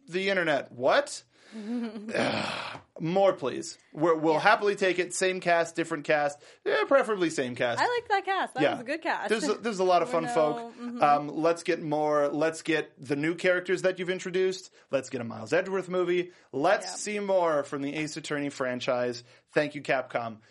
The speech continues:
Speaker 1: So that'll do it for us on this episode of Video Game Movie Anatomy. Before we go, we want to let you know what we're doing in two weeks, because there is going to be an H D re-release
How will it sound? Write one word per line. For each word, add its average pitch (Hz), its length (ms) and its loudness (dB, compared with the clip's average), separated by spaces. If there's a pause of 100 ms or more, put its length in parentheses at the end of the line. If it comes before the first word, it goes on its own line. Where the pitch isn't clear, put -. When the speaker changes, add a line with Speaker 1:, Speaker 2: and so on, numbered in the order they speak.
(180)
Speaker 1:
So 175 280 0
that'll 247 220 4
do 226 120 -2
it 202 60 -2
for 170 180 2
us 151 180 0
on 156 120 -2
this 151 160 -4
episode 139 240 -4
of 123 80 -4
Video 139 180 -4
Game 135 160 -4
Movie 135 220 -4
Anatomy. 139 340 0
Before 214 320 4
we 254 80 -4
go, 202 240 4
we 190 160 -2
want 311 200 2
to 285 60 4
let 254 200 0
you 339 240 2
know 143 320 0 (160)
what 202 200 2
we're 240 100 0
doing 156 340 -4
in 175 260 -4
two 196 220 -6
weeks, 175 400 -4
because 175 640 2
there 165 140 -2
is 151 80 -8
going 220 180 -4
to 220 60 -10
be 190 180 -6
an 165 80 -4 (100)
H 240 240 -6
D 220 160 -10
re-release 202 680 -4